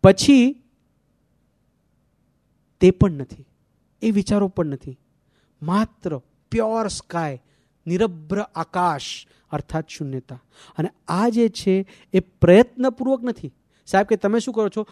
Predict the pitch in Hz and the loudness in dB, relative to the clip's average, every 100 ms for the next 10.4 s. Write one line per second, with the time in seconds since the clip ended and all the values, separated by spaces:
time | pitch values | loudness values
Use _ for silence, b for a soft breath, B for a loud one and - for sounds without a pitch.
0 | b - 147 180 220 202 190 196 185 151 | b -12 -6 -4 -4 -4 -4 -4 -6 -10
1 | 147 180 220 170 208 175 196 202 180 196 | -6 0 0 -2 -6 -6 -6 -6 -4 -4
2 | 180 185 180 180 - 170 147 b b - | -2 -4 2 0 0 -6 -8 b b -4
3 | 220 226 - 214 254 226 220 240 247 254 | -4 -4 -2 -2 -2 -6 -10 -10 -8 -6
4 | 269 _ b b 214 - _ _ _ _ | -8 _ b b -20 -20 _ _ _ _
5 | - 269 302 294 277 220 - 190 165 143 | -2 0 0 -2 0 0 0 -4 -4 -6
6 | 127 - _ _ _ _ _ _ _ - | -12 -20 _ _ _ _ _ _ _ -12
7 | 151 - 151 165 - 160 185 190 b b | -12 -10 -10 -10 -12 -8 -8 -10 b b
8 | - - _ - 151 151 196 214 220 196 | -14 -14 _ -14 -6 -4 -4 -4 -4 -4
9 | 202 175 135 - _ _ 156 123 143 147 | -4 -4 -8 -14 _ _ -6 0 0 0
10 | 165 185 196 220 | -2 -2 -2 -2